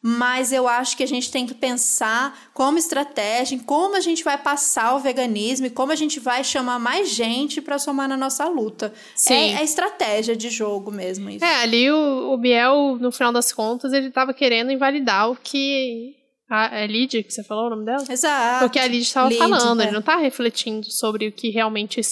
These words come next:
Speaker 2: significa, né? Ou pelo menos não me
Speaker 1: Sim.
Speaker 2: parece.
Speaker 1: É
Speaker 2: Eu
Speaker 1: um
Speaker 2: não, eu não
Speaker 1: da-
Speaker 2: sei também o que, que aconteceu antes
Speaker 1: Não.
Speaker 2: pra ela ter chamado a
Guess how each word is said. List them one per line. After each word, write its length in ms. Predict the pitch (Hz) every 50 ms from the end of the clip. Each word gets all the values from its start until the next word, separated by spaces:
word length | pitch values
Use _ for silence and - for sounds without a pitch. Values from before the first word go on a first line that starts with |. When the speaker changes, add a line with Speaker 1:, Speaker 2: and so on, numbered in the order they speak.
| -
Speaker 2:
significa, 760 | - 226 220 233 226 226 - - - 226 214 - - - 214
né? 200 | 208 202 220 262 - _ _ _ _ _ _ _ _ _ _ _ _ _ _ _ _ _ -
Ou 120 | - 220
pelo 180 | - 240 220 214
menos 340 | 208 208 214 233 247 233 -
não 160 | 247 240 247
me 120 | 254 269
Speaker 1:
Sim. 40 | 208
Speaker 2:
parece. 520 | 220 302 311 285 226 220 220 220 - - 240
Speaker 1:
É 20 |
Speaker 2:
Eu 40 | 254
Speaker 1:
um 40 | 262
Speaker 2:
não, 40 | 254
eu 60 | 240
não 80 | 254 262
Speaker 1:
da- 60 | 254
Speaker 2:
sei 160 | 262 - 302 311
também 180 | 320 302 277 269
o 40 |
que, 60 | - -
que 80 | -
aconteceu 420 | 247 254 247 233 - - 247 226 214
antes 200 | 214 240 247 240
Speaker 1:
Não. 60 | 226 214
Speaker 2:
pra 80 | 226 226
ela 80 | 226
ter 100 | 226 240
chamado 420 | 233 - - 233 226 220 226 220 240
a 600 | 233 233 233 233 226 220 214 196 202 185 233